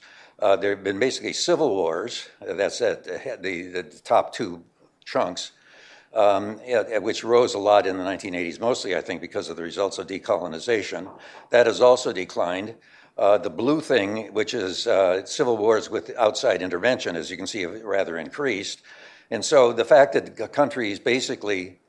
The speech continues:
uh, no longer fight international wars with each other doesn't mean they've necessarily given up war or warlike activity. Uh, they frequently intervene in other people's civil wars, whereas back in the old days they might have stayed out,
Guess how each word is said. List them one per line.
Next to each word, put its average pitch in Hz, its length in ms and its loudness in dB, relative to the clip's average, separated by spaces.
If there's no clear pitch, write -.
uh, 101 240 0
no 123 220 2
longer 117 300 4
fight 104 340 -2
international 104 600 -4
wars 98 280 -4
with 95 140 -12
each 98 180 -6
other 107 380 2
doesn't 117 300 2
mean 110 180 -2
they've 104 120 -4
necessarily 104 400 -4
given 95 240 -4
up 87 160 -2
war 107 320 0
or 95 100 -4
warlike 95 460 0
activity. 85 640 -2
Uh, 92 80 0
they 87 120 -2
frequently 104 440 -6
intervene 92 420 -6
in 101 120 -8
other 98 200 -2
people's 90 420 -10
civil 151 240 -4
wars, 78 440 -8
whereas 82 180 -8
back 101 180 -2
in 90 60 -12
the 92 100 -4
old 90 160 -2
days 85 220 -6
they 87 100 -8
might 80 200 -4
have 76 80 -8
stayed 85 300 -4
out, - 320 0